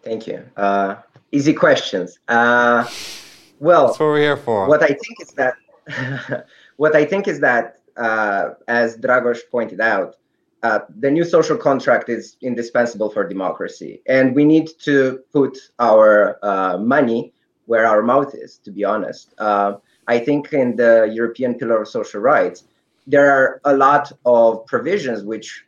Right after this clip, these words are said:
Speaker 1: are instrumental to the future of work and to building a new social contract. People do expect more from governments, and employers expect more from governments after covid nineteen.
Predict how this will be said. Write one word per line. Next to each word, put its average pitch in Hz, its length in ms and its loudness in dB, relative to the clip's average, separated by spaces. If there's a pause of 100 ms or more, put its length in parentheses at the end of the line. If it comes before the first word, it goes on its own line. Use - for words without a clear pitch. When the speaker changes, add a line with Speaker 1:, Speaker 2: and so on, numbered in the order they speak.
Speaker 1:
are 123 140 2
instrumental 131 540 -4
to 110 80 -14
the 101 100 -10
future 113 320 -8
of 101 60 -6
work 123 240 -2
and 107 100 -8
to 107 80 -14
building 110 320 -4
a 107 40 -2
new 107 200 -4
social 101 340 -6
contract. - 560 -4
People 151 360 -2
do 165 160 2
expect - 580 0
more 117 480 0 (320)
from 123 480 -2
governments, 117 720 -2 (600)
and 175 160 2
employers 160 640 2
expect - 400 -6
more 104 180 -4
from 101 240 -10
governments 113 720 -2
after 110 580 -4
covid 110 280 -2
nineteen. 101 720 -8